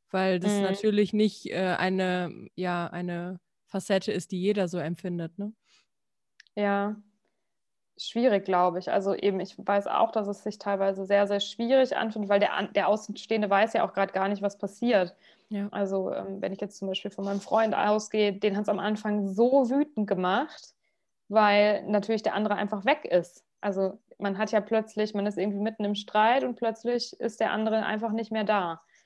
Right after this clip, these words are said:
Speaker 2: Ähm,
Speaker 1: Ja.
Speaker 2: und das, ja, fand er, glaub ich, als sehr, sehr belastend. Mittlerweile, glaub ich, kann er dann aber zum Beispiel auch die Zeichen gut lesen. Also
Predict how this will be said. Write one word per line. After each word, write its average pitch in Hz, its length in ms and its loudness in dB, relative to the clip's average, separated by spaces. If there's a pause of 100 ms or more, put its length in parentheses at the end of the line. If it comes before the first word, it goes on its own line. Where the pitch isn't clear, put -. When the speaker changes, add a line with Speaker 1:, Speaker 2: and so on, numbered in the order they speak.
(480)
Speaker 2:
Ähm, 185 340 -4
Speaker 1:
Ja. 175 140 -10 (1160)
Speaker 2:
und 185 680 0 (540)
das, - 340 -2 (480)
ja, 180 360 -2 (440)
fand 208 200 -4
er, 196 180 4
glaub 208 240 4
ich, - 200 -4
als 190 240 -4
sehr, 202 300 6
sehr 190 160 4
belastend. 226 1000 -2 (880)
Mittlerweile, 214 1160 4 (180)
glaub 202 240 4
ich, 202 100 -6
kann 202 360 -4
er 190 120 -2
dann 196 120 -2
aber 196 160 2
zum 208 120 0
Beispiel 202 240 2
auch - 120 0
die 185 120 -10
Zeichen 208 520 4
gut 190 160 -4
lesen. 196 440 4
Also 185 240 4